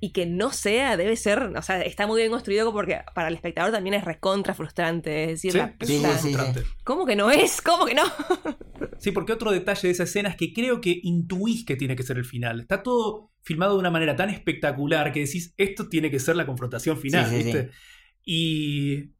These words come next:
Speaker 2: también está buenísimo cómo Song viene corriendo con los resultados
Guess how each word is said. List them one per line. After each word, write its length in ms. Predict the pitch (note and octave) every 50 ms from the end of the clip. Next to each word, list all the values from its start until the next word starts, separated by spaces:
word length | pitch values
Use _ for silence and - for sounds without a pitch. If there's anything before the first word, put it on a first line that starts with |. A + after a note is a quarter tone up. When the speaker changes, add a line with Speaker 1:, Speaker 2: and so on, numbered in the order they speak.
| _ _ _
Speaker 2:
también 380 | - C#3+ D3+ D#3 E3+ F#3+ G3 G3
está 800 | E3+ - - F3+ E3+ E3+ E3 D#3+ D#3 D3+ D3 C#3 C3+ C3+ C3 C3
buenísimo 520 | C3+ C#3+ D#3 F3 F3 F3 - F#3 F3+ E3 C#3
cómo 180 | E3 D#3 D3+ D3
Song 280 | - - E3 D#3 D3
viene 260 | C3+ D#3+ E3 E3 D#3+ D#3
corriendo 420 | D#3 D3 D#3+ D#3+ E3 D#3+ D#3 C#3+
con 100 | C#3 C3+
los 100 | C3+ C3
resultados 960 | C3 C3+ B2+ D3 C#3 C#3 F3 E3+ E3 D#3 D3+ D3+ D3+ E3 F3 F3 - - _